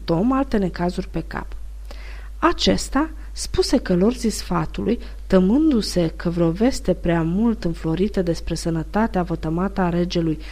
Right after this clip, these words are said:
să nu se fi strecurat afară din palat,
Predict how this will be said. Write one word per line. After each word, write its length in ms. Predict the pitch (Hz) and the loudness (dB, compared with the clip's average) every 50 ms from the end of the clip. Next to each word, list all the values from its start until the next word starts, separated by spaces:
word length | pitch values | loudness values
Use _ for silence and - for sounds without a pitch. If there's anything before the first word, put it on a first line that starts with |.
| - - - | -12 -12 -12
să 200 | - - - 170 | -10 -4 -2 0
nu 140 | 156 165 208 | 0 0 0
se 180 | 240 - - 311 | -2 0 0 -2
fi 180 | 311 - 294 | 0 2 0
strecurat 680 | 277 - - - - 262 233 - - 196 190 196 214 - | 0 0 -2 0 0 0 0 0 -2 0 2 2 0 0
afară 320 | 214 185 - - 185 196 208 | -2 -4 -2 0 0 0 0
din 200 | 196 202 190 196 | 0 -2 -4 -4
palat, 480 | - - 170 160 156 170 175 202 254 - | -2 -4 -4 -2 -2 -2 -2 -2 -4 -4